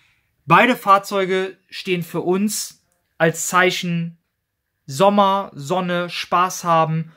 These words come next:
Hobby ausleben. Man setzt sich rein, es kommt das Gefühl vom Freisein, Abschalten, mal alles hinter sich lassen. Das sind keine Fahrzeuge, die für Vernunft stehen.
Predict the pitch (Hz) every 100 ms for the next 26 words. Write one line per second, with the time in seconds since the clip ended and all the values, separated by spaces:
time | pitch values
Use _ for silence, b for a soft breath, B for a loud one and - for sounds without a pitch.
0 | b - 202 220 214 170 175 - 170 165
1 | 165 165 B B 151 156 185 185 - -
2 | 156 156 165 180 190 202 b b 151 -
3 | 180 180 - 165 - 156 - 196 196 185
4 | 165 151 143 - 165 196 170 175 170 170
5 | 170 - 185 - 185 170 170 170 165 165
6 | 165 b b b b 151 160 165 208 254
7 | - 214 220 202 185 - 180 170 - 170
8 | 165 165 b b b b - 175 - 226
9 | - 196 190 170 - 170 190 - 185 165
10 | 156 160 160 160 151 175 208 - - -
11 | 117 98